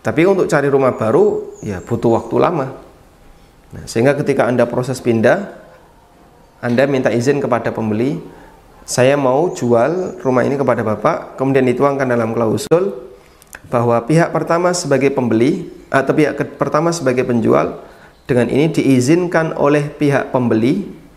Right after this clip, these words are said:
untuk menempati rumah yang menjadi objek transaksi selama, tentukan, selama enam bulan. Jika, eh, lebih dari enam bulan,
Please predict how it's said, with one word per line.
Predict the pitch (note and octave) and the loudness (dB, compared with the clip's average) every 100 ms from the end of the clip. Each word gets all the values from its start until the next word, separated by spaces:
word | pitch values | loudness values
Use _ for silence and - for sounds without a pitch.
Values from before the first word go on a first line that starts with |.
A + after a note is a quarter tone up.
| - - - - - - - | -20 -20 -20 -20 -20 -20 -4
untuk | - C#3 C#3 D#3+ | 2 2 2 0
menempati | D3 C#3 C3+ A#2+ D3+ D3 C#3+ C3 | 0 0 0 0 -2 0 0 0
rumah | D3 C#3+ D3+ C3+ | 0 0 0 2
yang | C3+ B2+ | 0 0
menjadi | B2 A#2+ A#2+ C#3 | 0 0 2 0
objek | B2 - A#2+ | 0 -2 -2
transaksi | - A2+ A2+ G2+ - - D#3 - - - - - | -2 -4 -2 -6 -4 2 2 0 -8 -18 -20 -12
selama, | - C#3+ C3+ C3+ E3 C#3+ - - - - - | -2 2 2 2 0 0 -4 -14 -20 -14 -6
tentukan, | A#2 - - G2 F#2 - - - - - - - - | -4 -2 -2 -4 -6 -18 -20 -20 -20 -20 -20 -20 -20
selama | - - A#2 A2+ B2 - - - | -10 -2 0 2 2 0 -4 -4
enam | B2+ A#2 A#2 | 0 0 0
bulan. | A2+ G#2+ - - - - - - - - - - - - - - - - - - - - - - - - - | -2 -2 -4 -12 -18 -20 -20 -20 -20 -20 -20 -20 -20 -20 -20 -20 -20 -20 -20 -20 -20 -20 -20 -20 -20 -16 -2
Jika, | C#3 - D3+ D3 C#3+ - - - - - _ - _ _ _ _ _ - _ _ _ - - - B2+ | 0 2 2 2 -2 -4 -12 -20 -20 -20 _ -20 _ _ _ _ _ -20 _ _ _ -18 -18 -6 2
eh, | B2+ B2 | 4 4
lebih | F3 G3 | 2 2
dari | F3+ D#3 D3+ | 0 0 0
enam | C#3+ C3+ C3+ | 0 0 0
bulan, | B2 C#3 G3+ | 2 2 0